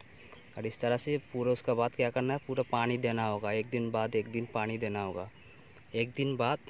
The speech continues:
एक दिन पानी देना होगा। जिसने मेरा ये, मेरा से पौधा लिया है, मैं उन लोगों के लिए ये वीडियो कर रहा हूँ,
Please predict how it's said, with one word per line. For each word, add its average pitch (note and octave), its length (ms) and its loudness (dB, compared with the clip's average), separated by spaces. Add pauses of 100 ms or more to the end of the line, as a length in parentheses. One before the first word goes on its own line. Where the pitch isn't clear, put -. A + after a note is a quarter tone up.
(100)
एक B2 220 0
दिन C3+ 180 0
पानी A#2+ 360 2
देना A2 260 0
होगा। G2 260 -2
जिसने B2 560 -4
मेरा B2 300 0
ये, B2 180 0 (840)
मेरा B2 200 0
से B2+ 140 0
पौधा A#2+ 320 2
लिया A#2+ 280 2
है, C3 180 2
मैं C3 200 0
उन B2 180 -2
लोगों B2 240 2
के B2+ 140 -2
लिए C3+ 300 2
ये C3 60 0
वीडियो A#2+ 280 -2
कर A#2 160 -4
रहा A#2 160 -2
हूँ, C#3+ 180 -2